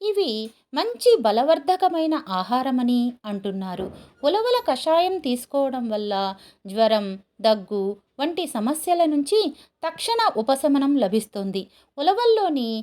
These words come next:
పోషకాలు కిడ్నీలో రాళ్ళు ఏర్పడకుండా చేస్తాయి.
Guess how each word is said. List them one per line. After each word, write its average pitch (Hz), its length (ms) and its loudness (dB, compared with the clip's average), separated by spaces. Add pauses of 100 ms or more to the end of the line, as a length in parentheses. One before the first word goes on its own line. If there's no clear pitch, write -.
(260)
పోషకాలు 277 680 2 (360)
కిడ్నీలో 415 560 -2
రాళ్ళు 262 380 0 (140)
ఏర్పడకుండా 269 680 -2 (140)
చేస్తాయి. 185 500 -6